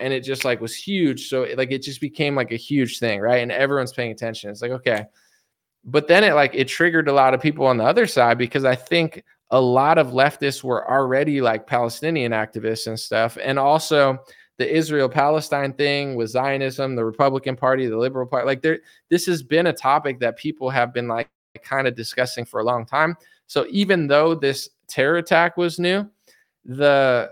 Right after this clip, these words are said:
like, it brought a bunch of people that already were, like, I don't know. I, I never really thought of what would happen if something like that happened, 'cause it's a crazy thing to happen. But, like, in general,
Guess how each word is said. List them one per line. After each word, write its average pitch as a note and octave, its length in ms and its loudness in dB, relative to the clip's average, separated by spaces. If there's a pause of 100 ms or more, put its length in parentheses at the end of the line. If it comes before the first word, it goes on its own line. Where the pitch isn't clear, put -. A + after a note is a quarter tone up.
(100)
like, C3 200 -2
it D3 220 -6
brought D3+ 400 2 (140)
a B2+ 80 -6
bunch D3+ 260 -4
of B2+ 140 -4
people D#3+ 340 -4
that A#2+ 240 0
already B2+ 640 0 (180)
were, A#2+ 580 2 (140)
like, A#2 300 -4 (220)
I C#3+ 140 2
don't B2+ 120 4
know. C3 320 2
I, B2+ 140 -2 (100)
I D3 200 2
never C#3 420 0
really B2 580 -2 (840)
thought C#3 320 4
of A2 140 -2
what A#2 180 2
would A2+ 100 -2
happen A2 320 0
if G#2+ 80 -8
something G#2+ 240 -8
like G#2 160 -6
that G#2 120 -2
happened, G#2 360 -2
'cause A2 140 -4
it's G#2+ 160 -8
a A2 40 -6
crazy A2 360 -2
thing G#2 180 -4
to G#2+ 60 -6
happen. A#2 360 0
But, G#2+ 160 0
like, A2+ 180 -2
in A2+ 120 -2
general, B2 540 2